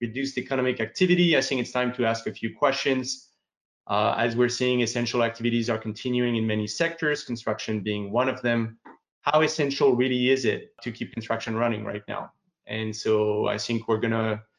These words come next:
we're going to highlight very specific activities where construction contractors, uh, and construction related entities are, uh, able to contribute directly to solving the crisis. Then we're gonna talk about safety and the economics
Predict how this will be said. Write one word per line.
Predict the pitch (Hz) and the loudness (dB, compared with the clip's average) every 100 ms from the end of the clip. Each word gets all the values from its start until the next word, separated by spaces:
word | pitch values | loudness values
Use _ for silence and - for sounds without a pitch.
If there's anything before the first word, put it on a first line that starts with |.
| _ _ | _ _
we're | 135 127 | -2 4
going | 135 | 4
to | 135 123 | 4 2
highlight | 127 131 127 117 | 4 4 2 2
very | 123 127 | 4 4
specific | 123 - 123 123 120 | 2 -2 -4 -2 0
activities | 120 151 156 160 160 - | -2 0 0 0 -4 -6
where | 113 113 | -2 -2
construction | 110 113 110 - 110 | -4 -8 -6 -6 -8
contractors, | 110 107 110 - 117 110 - _ _ _ _ - | -6 -4 -4 -2 -4 -4 -14 _ _ _ _ -2
uh, | 110 113 | 0 2
and | 113 113 | 0 -2
construction | 113 - 143 113 - 113 | -6 -4 -4 -4 -4 -4
related | 107 110 110 113 | 0 0 2 0
entities | 147 - - 147 139 - - | 0 -2 -10 -6 -6 -4 2
are, | 117 294 - | 2 2 0
uh, | 110 107 107 | -2 -2 0
able | 123 120 | 0 0
to | 123 | -2
contribute | 113 113 120 110 | -4 -4 -2 -2
directly | 107 113 120 | 0 -2 -4
to | 113 | -6
solving | 113 110 107 107 | -4 -2 -2 -2
the | 107 | -4
crisis. | - 180 180 175 180 - - - | 2 4 4 4 2 0 -10 -10
Then | - 110 | -4 -2
we're | 107 | 0
gonna | 110 110 107 | 0 -2 -2
talk | 107 110 110 | 0 0 0
about | 107 107 107 - _ _ | -2 0 -2 -8 _ _
safety | - - 139 139 - 139 131 | -8 2 2 2 -4 -2 0
and | 127 | 2
the | 107 | 0
economics | 110 110 127 147 160 - - | -2 0 0 2 0 -4 -12